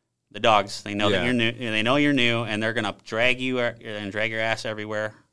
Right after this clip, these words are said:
Speaker 1: Um, they have a thing called Shit Hill, where you take the dogs to walk in a big circle, and that's where they go poop.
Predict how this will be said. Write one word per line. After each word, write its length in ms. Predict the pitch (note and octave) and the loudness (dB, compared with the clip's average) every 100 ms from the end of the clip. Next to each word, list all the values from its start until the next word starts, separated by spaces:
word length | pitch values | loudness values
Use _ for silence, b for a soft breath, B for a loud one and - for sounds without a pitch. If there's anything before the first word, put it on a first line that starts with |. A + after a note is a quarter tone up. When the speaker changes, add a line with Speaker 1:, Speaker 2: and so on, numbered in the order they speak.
| _ _ - | _ _ -12
Speaker 1:
Um, 420 | F#2+ F#2+ F#2+ G2 _ _ _ _ _ - | -10 -8 -10 -14 _ _ _ _ _ -2
they 80 | |
have 100 | G#2+ | 0
a 40 | G2+ | 0
thing 180 | A#2+ A2 | -4 -4
called 300 | A2+ G#2 G2+ | -4 -6 -4
Shit 240 | - A2+ | -4 -4
Hill, 360 | G#2+ A2 G2+ - | -2 -2 -2 -6
where 160 | - G#2 | -14 -12
you 160 | G#2+ G2+ | -10 -8
take 220 | A2 G#2 | -8 -8
the 80 | G2+ | -4
dogs 320 | G2 G#2+ - | -4 -4 -10
to 80 | G#2 | -10
walk 440 | G2 F#2 - - - - | -8 -8 -12 -20 -20 -10
in 140 | G2 | -8
a 40 | |
big 200 | F#2+ F#2+ | -6 -8
circle, 500 | - F#2+ F#2 F#2 F#2+ _ _ _ _ - | -8 -12 -10 -12 -14 _ _ _ _ -12
and 100 | G2 | -8
that's 140 | F#2 | -8
where 100 | G2+ | -8
they 80 | F#2 | -8
go 140 | F#2 | -8
poop. 320 | F2 G2 E2 | -10 -12 -14